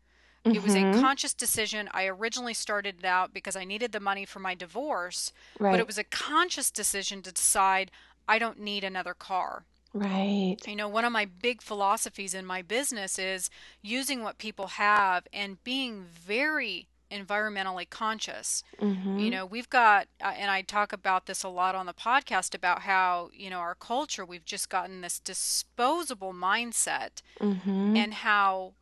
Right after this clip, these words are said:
Speaker 1: you know, we're not willing to make those s-, quote unquote sacrifices because we don't wanna give up our lifestyle.
Speaker 2: Right.
Speaker 1: But a lot of, um,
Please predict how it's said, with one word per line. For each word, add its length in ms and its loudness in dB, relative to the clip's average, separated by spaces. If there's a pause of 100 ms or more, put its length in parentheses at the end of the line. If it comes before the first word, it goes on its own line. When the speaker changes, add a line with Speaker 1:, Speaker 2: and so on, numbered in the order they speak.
(180)
Speaker 1:
you 140 -10
know, 400 -4 (280)
we're 240 -4
not 380 0
willing 380 -4
to 120 -6
make 300 -4
those 360 -4 (180)
s-, 220 -6
quote 320 -8
unquote 420 -6
sacrifices 840 -2
because 400 -8
we 80 -8
don't 160 -6
wanna 160 -8
give 260 -6
up 180 -4
our 140 -4
lifestyle. 680 -2 (380)
Speaker 2:
Right. 420 -2 (100)
Speaker 1:
But 380 0
a 100 -4
lot 260 4
of, 300 0
um, 540 -4